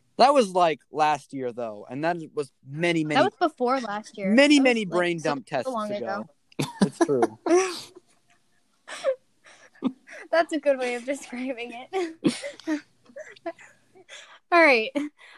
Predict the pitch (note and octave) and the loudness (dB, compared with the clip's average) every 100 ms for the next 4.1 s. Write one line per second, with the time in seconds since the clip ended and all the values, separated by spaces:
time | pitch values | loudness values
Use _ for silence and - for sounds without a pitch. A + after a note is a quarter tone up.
0 | - C#4 E4 F#4 F4 E4 B3 D4 - B3+ | 0 4 4 4 -2 -6 -6 -10 -10 -10
1 | B3+ - B3 - C4+ C#4 C4 A3+ G#3+ G#3 | -10 -16 -18 -14 -10 -10 -8 -10 -8 -8
2 | G3+ G3+ - G#3+ - A3 G3+ D3+ C#3 B2+ | -8 -10 -10 -12 -10 -10 -10 -10 -4 0
3 | C3+ G#3 A3+ D3 A#2+ G#2 - G1+ G1+ G1+ | 2 2 4 4 2 -2 -8 -10 -12 -12